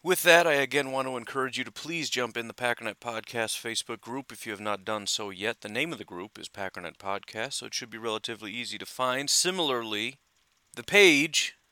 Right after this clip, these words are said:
is called Packernet Podcast. We're seeing a lot of growth there, which is very, very exciting. And for once, I'm saying we, and I don't actually just mean me, as in one of those weird things that some podcasters do where we say "we," but it's just me. I've done that several times. It feels weird, but it seems right.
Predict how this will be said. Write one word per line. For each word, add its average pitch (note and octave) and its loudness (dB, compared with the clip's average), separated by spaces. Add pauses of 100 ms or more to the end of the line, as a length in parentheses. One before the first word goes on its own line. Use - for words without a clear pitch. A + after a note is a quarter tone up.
is - -6
called G2+ -8
Packernet G2 -6
Podcast. A2 -4
We're G#2+ -14
seeing C#3 -2
a A2 -2
lot C3+ 6
of G#2+ -2
growth B2 0
there, B2+ 0
which A#2+ -6
is G#2 -10
very, A2 -2
very G2+ -4
exciting. C#3 -2 (500)
And A#2+ -4
for B2 -6
once, C3 0
I'm A2 -6
saying A2+ 0
we, A#2 2
and F#2+ 0
I G2 4
don't G#2 0
actually G2+ -2
just F#2+ -6
mean F#2+ -10
me, F#2+ -4
as F2+ -4
in F#2+ -10
one F#2+ -6
of F2+ -8
those F#2+ -6
weird F#2+ -8
things F#2+ -6
that F#2 -6
some F#2 -6
podcasters F2+ -4
do G2 -8
where E2+ -12
we E2+ -10
say F2 -4
"we," A2 -2 (360)
but G2+ -6
it's F2+ -6
just - -4
me. F2+ -6
I've E2+ -10
done C#3 -2
that B2 -4
several G#2+ -6
times. G2+ -4
It - -16
feels E3 -2
weird, G#2 -4
but G2+ -6
it G2 -10 (120)
seems G2 -6
right. F#2+ -6